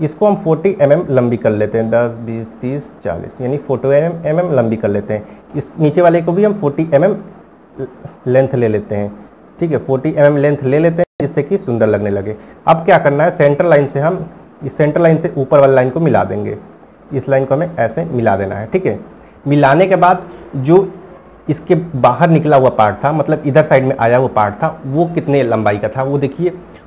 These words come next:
उसकी जो length थी, वो थी टू, ए, टू फ़ोर्टी।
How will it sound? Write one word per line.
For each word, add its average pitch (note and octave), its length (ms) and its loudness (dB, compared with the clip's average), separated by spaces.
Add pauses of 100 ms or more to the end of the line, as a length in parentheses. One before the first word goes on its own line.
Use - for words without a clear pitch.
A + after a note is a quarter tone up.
(160)
उसकी D3+ 280 -2
जो G3 100 4
length D#3 360 2
थी, C#3+ 200 -4 (440)
वो D3+ 180 2
थी E3 100 0 (120)
टू, F#3 220 2 (1200)
ए, D#3+ 140 4 (120)
टू G3 100 4
फ़ोर्टी। D3 420 0